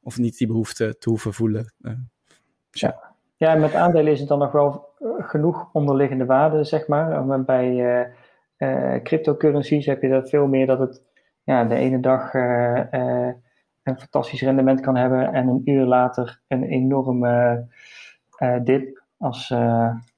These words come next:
Speaker 2: Elon Musk weer iets heeft getwitterd of zo, dan, eh, kan het in één keer, eh, omdraaien. Dus d-,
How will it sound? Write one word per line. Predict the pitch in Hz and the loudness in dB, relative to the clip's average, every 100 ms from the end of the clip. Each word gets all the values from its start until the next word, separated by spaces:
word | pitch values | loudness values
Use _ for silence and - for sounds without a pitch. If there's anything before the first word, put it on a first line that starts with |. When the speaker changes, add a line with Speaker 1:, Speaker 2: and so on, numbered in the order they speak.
| _ _ _ _ - - | _ _ _ _ -16 -4
Speaker 2:
Elon | 147 135 127 127 | -2 2 2 2
Musk | 123 120 | 0 -2
weer | 131 123 | -2 -2
iets | 123 123 | -2 -2
heeft | 131 | -4
getwitterd | - - 131 127 120 | -4 -4 -2 -2 -6
of | 120 | -4
zo, | 127 120 | -2 0
dan, | 120 117 117 | 0 0 0
eh, | 117 117 123 117 | 0 -2 -2 -4
kan | 127 | -4
het | 120 | -2
in | 123 | 0
één | 131 143 | 0 0
keer, | 135 127 123 123 | 0 0 0 0
eh, | 120 120 120 - _ - | 2 0 0 -6 _ -2
omdraaien. | 147 143 135 135 | -2 2 0 2
Dus | |
d-, | 123 | -2